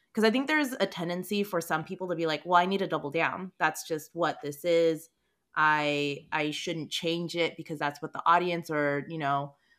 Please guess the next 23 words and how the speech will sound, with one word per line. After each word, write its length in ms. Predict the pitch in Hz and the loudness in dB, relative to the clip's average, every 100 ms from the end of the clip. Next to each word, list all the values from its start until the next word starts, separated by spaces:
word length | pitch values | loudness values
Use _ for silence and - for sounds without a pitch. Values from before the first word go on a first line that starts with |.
| _ _ _ | _ _ _
whatever 500 | 170 170 175 170 170 | -2 2 4 4 4
reason 320 | 160 170 156 156 | 0 -2 -4 -4
they 120 | 147 | -4
have." 560 | 151 151 151 143 139 - - | 2 4 6 4 -2 -10 -8
Um, 600 | 156 147 143 147 156 202 _ - | -4 -2 -2 -4 -10 -14 _ -8
they, 260 | 180 175 165 | -2 0 0
they 140 | - 175 | -2 -4
think 320 | 180 202 202 | 0 0 0
that 420 | 190 175 170 160 - - | 4 6 6 4 -2 -4
they're 260 | 196 190 170 | 0 0 -2
so 220 | - 220 | -4 0
resistant 580 | 214 165 170 - 170 - | 0 0 -4 -6 -10 -8
to 80 | 147 | -10
change 380 | - 151 151 147 | -6 -6 -6 -6
or 100 | 147 | -4
feel 260 | 156 147 | -2 0
like 400 | 147 139 139 - _ _ _ _ | 2 2 0 -4 _ _ _ _
the 220 | 175 180 202 | -2 2 4
integrity 720 | 196 156 180 180 180 175 160 | 2 2 0 2 2 2 -2
stays 520 | - 160 156 143 143 | -2 0 2 0 -2
with 260 | 151 143 143 | -4 -4 -2
what 180 | 156 156 | -2 -2
the, 120 | 160 | -6